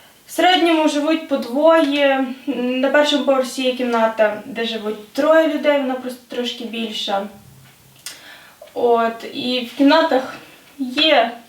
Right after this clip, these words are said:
напевно, що усі зручності: ліжко, шафа, в декотрих кімнатах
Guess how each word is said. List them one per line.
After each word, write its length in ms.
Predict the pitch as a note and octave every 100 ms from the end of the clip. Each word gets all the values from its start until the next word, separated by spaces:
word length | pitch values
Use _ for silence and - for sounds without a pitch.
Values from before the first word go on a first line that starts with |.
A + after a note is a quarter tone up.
| _ -
напевно, 380 | D4+ D4 C#4+ C4
що 160 | -
усі 240 | A#3+ A#3+ A#3
зручності: 680 | C4+ F#4+ G4 D#4 D4 - A#3+
ліжко, 500 | C#4 D#4+ - C4+ B3+
шафа, 840 | - A#3+ C#4 C#4 - A#3 A#3 A3+ - - - - - -
в 80 | A#3+
декотрих 480 | A#3 A#3 A#3+ A#3 A#3+
кімнатах 420 | A#3 G#3+ G#3